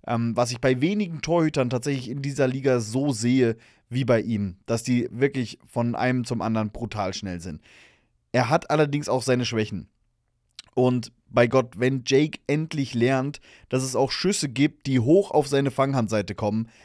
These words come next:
dann wäre er wahrscheinlich einer der besten Torhüter der Liga. Aber diese Schwäche, äh, die zeigte sich schon das ein oder andere Mal in der D E L zwei, doch jetzt in der D E L wird's von Spiel zu Spiel eigentlich mehr zum Problem.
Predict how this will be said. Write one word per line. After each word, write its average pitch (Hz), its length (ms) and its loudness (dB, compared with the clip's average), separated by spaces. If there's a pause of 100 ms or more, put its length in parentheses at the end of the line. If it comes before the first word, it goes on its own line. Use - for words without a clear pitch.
(180)
dann 120 300 2
wäre 123 380 2
er 117 140 4
wahrscheinlich 117 380 0
einer 113 160 0
der 107 100 0
besten 104 280 -4
Torhüter 101 320 -2
der 90 120 -6
Liga. 95 360 -8
Aber 117 200 0
diese 175 400 -2
Schwäche, 139 540 0 (360)
äh, 120 260 2
die 127 120 0
zeigte 165 280 -2
sich 160 200 -6
schon 151 160 -2
das 143 140 -4
ein 151 200 -2
oder 139 180 2
andere 139 260 -4
Mal 127 300 2
in 131 100 -4
der 120 120 0
D 127 260 -4
E - 40 -4
L 117 160 0
zwei, 156 520 -2 (420)
doch 131 320 0
jetzt 123 260 -2
in 143 140 -2
der 135 100 6
D 127 280 2
E - 20 -2
L 131 260 2
wird's - 380 -4
von 127 240 -6
Spiel 160 340 -4
zu 139 140 -4
Spiel 147 320 -2
eigentlich 117 300 -2
mehr 123 260 2
zum 127 200 -2
Problem. 113 600 2